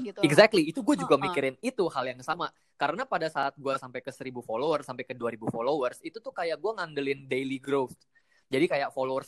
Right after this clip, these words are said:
Speaker 2: lu tuh kalau ketika lu bikin konten, apalagi kalau memang
Speaker 1: Mm-mm.
Speaker 2: konten lu bagus, terus juga lu pakai S E O, S E O Instagram itu kan ya pakai hashtag gitu.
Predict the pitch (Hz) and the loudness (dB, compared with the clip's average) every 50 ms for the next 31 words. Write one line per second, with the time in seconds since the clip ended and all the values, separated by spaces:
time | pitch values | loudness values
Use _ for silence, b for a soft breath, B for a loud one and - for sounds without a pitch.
0 | - 208 214 - 233 - 151 143 135 - - - 160 131 - 135 170 190 185 - | -2 -4 -2 -2 -2 0 0 -2 -2 -4 -10 -14 -8 -6 -4 -2 -2 -4 -4 -6
1 | 151 139 - 110 104 104 - 120 135 160 190 196 _ _ _ _ _ - 127 - | -8 -6 -8 -8 -8 -6 -6 -6 -6 -6 -8 -12 _ _ _ _ _ -8 -4 -2
2 | - 120 120 131 170 175 165 147 139 - 127 131 202 190 127 127 196 202 120 127 | 0 0 0 0 0 0 0 0 0 0 -4 -8 -6 -4 -4 -2 -2 -2 -2 -2
3 | 123 127 123 135 175 170 123 123 127 131 - - - 165 170 - - 131 - 123 | -2 -2 0 0 0 0 -2 -4 -6 -6 -6 -8 -6 -6 -6 -6 -8 -6 -4 -2
4 | 117 113 160 170 - 151 - - 135 - 135 - - 339 - - 170 120 123 165 | -2 -2 -2 -2 -2 -2 -4 -4 -6 -8 -8 -8 -10 -8 -4 -2 0 0 0 0
5 | 190 - 127 123 - 135 123 127 123 127 127 - - 117 - 123 117 113 117 - | -2 -4 -8 -10 -10 -6 -6 -4 -4 -6 -4 -2 -2 -2 -2 -4 -6 -8 -8 -8
6 | 160 - 175 139 120 - 123 - 120 - 139 135 - - - 123 120 120 120 - | -6 -6 -6 -4 -2 -2 -4 -4 0 2 2 2 2 2 2 4 4 4 2 -2
7 | _ - - 110 104 | _ -10 -10 -10 -10